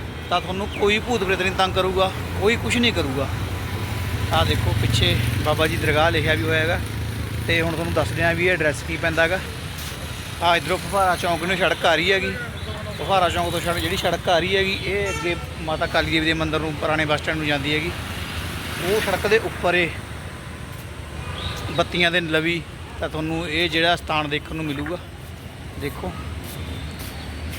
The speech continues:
ਦਰਸ਼ਨ ਕਰ ਲਓ ਤੇ ਹੋਰ ਵੀ ਕਰਵਾਓ ਦਰਸ਼ਨ। ਤੇ ਆ ਜਾਓ, ਹੁਣ ਆਪਾਂ ਚੱਲਦੇ ਆਂਗੇ, ਹੋਰ ਵੀ ਕੰਮ ਕਰਨੇ ਨੇ, ਉਹ ਵੀ ਨਿਬੇੜ ਲਈਏ ਨਾਲੇ।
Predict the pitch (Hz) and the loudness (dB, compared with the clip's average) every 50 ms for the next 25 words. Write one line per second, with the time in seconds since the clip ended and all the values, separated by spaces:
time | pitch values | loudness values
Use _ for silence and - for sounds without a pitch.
0 | - - - - - - - - - - - - - - - - - 131 139 143 | -8 -10 -10 -10 -10 -10 -10 -10 -10 -10 -10 -10 -10 -10 -10 -8 -6 -4 -2 -2
1 | - - 175 165 151 151 139 143 160 170 160 - - - - - - - - - | -2 -2 -6 -4 -2 -2 -2 0 -2 -2 -4 -4 -8 -8 -8 -8 -6 -6 -4 -2
2 | 151 143 131 143 143 143 143 147 160 156 - 165 160 160 156 156 151 156 151 143 | -2 -2 0 0 -2 0 0 0 -2 0 0 0 2 2 2 2 2 2 0 0
3 | - - 170 165 156 - - - - - - - 165 143 143 139 139 139 147 156 | -2 -4 -6 -6 -8 -8 -8 -10 -10 -10 -10 -8 -6 -2 0 0 0 0 0 -2
4 | 156 160 151 - 175 160 - - 151 143 143 147 156 165 170 175 175 - - - | -2 -2 -2 0 0 0 2 2 0 0 2 0 0 0 0 -2 -4 -6 -8 -8
5 | - - - - - - - - - - - - - - - - - - - - | -8 -8 -8 -8 -8 -8 -8 -8 -8 -8 -8 -6 -6 -6 -6 -6 -6 -6 -6 -6
6 | - - - - - - - - - - - - - 165 156 147 160 156 165 160 | -4 -4 -4 -4 -2 -2 -4 -4 -4 -4 -4 -4 -2 -2 -2 -2 -2 0 0 0
7 | 156 156 165 160 156 156 160 160 151 147 160 185 175 170 160 156 151 151 151 156 | 0 2 2 2 2 2 0 -2 -2 -2 -2 0 0 0 2 2 2 2 2 0
8 | 160 160 160 160 160 | 0 2 2 0 0